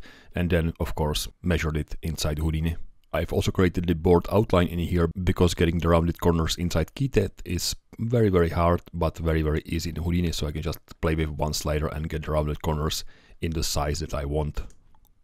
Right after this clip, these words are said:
As you might already tell, there was actually very little work done inside KiCad. The schematics is as simple as it could be. There is just one battery cell and six L E Ds, no resistors whatsoever.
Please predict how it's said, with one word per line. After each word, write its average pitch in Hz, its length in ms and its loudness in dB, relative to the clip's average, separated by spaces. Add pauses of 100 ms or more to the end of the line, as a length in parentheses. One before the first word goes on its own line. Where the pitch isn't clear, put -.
(220)
As 92 160 2
you 98 60 0
might 90 220 4
already 87 340 4
tell, 90 260 4
there 85 180 4
was 87 180 0
actually 95 240 2
very 104 240 6
little 85 200 0
work 87 280 4
done 82 200 2
inside 82 440 -4
KiCad. - 400 0 (400)
The - 80 -2
schematics 90 520 0
is - 200 -4
as - 340 -4
simple 117 320 0
as 90 80 -4
it 90 140 -4
could 85 160 -6
be. 98 240 0
There 85 80 0
is 85 80 0
just - 200 -2
one 82 160 0
battery 82 260 0
cell 82 360 0
and 80 180 -6
six - 240 -4
L 85 140 -2
E 82 60 -2
Ds, 95 260 -2 (140)
no 98 200 0
resistors 85 560 2
whatsoever. 87 580 2